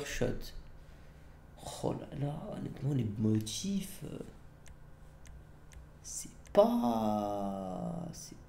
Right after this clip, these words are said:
pas la joie, la joie, la joie, hein. Pff, dégueulasse, hein.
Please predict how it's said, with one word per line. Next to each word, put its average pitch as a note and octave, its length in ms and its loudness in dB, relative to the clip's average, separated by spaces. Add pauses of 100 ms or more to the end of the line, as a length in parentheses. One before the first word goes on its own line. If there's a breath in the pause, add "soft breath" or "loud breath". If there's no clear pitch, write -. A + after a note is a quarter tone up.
(160)
pas A3+ 160 0
la G#3+ 160 0
joie, G3 260 0
la G#3 140 0
joie, F3 220 -2
la G3 160 -2
joie, D#3 140 -4 (240)
hein. F3 120 0 (3000)
Pff, - 100 -10 (360 loud breath)
dégueulasse, C#3 720 -4
hein. - 40 -8